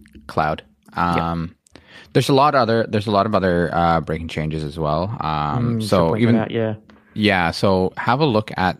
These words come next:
Speaker 1: the, have a look at the release notes, um, because there are quite a few this release.
Speaker 2: Mm-hmm.
Speaker 1: Um, I know there was, like, Lutron, there's, uh, there's, there's a bunch. So just have a look. Um, but one last one, um, the HomeKit controller.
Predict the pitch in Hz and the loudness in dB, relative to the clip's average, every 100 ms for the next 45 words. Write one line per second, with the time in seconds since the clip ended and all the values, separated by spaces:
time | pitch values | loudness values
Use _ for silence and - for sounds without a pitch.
0 | _ 90 82 80 80 78 67 - 101 113 | _ -2 -2 -2 -2 -4 -4 -2 0 0
1 | 104 98 85 82 78 78 85 71 - - | 0 0 0 -2 -4 -4 0 0 -2 -10
2 | - - 64 - - - 71 80 76 82 | -8 -6 -6 -8 -10 -8 -4 -4 0 2
3 | 78 82 - 92 78 - 78 73 71 76 | 4 2 0 -2 -2 -2 -4 -4 -6 -6
4 | 69 95 - - - - - 123 113 131 | -6 -6 -8 -16 -20 -10 -2 0 0 -4
5 | - - 82 78 76 76 69 - _ 71 | -4 0 2 2 0 -2 -4 -10 _ -4
6 | 76 76 78 78 78 73 76 85 - 87 | -2 0 0 -2 -2 -4 -2 -2 0 2
7 | 80 80 78 76 76 82 71 73 71 69 | 2 2 0 -2 -4 -2 -2 0 -2 -4
8 | 98 - - 95 101 - 69 69 - - | -8 -8 -6 -4 -4 -4 -6 -6 -8 -6
9 | - 78 73 82 92 92 82 76 - - | -4 -2 -4 -4 -2 0 -2 -2 -6 -4
10 | 76 73 71 - _ _ _ - _ _ | -2 -2 -4 -10 _ _ _ -20 _ _
11 | _ _ - 87 104 101 92 101 120 - | _ _ -4 -2 0 0 0 0 0 -4
12 | 87 73 73 - 85 80 78 78 78 - | -4 -4 -6 -8 -4 -2 -2 -4 -6 -8
13 | - 113 107 - - 98 87 - - 113 | -6 -2 -2 -4 -6 -6 -6 -6 -4 2
14 | 120 123 90 - 65 123 | 4 4 2 -4 -4 -4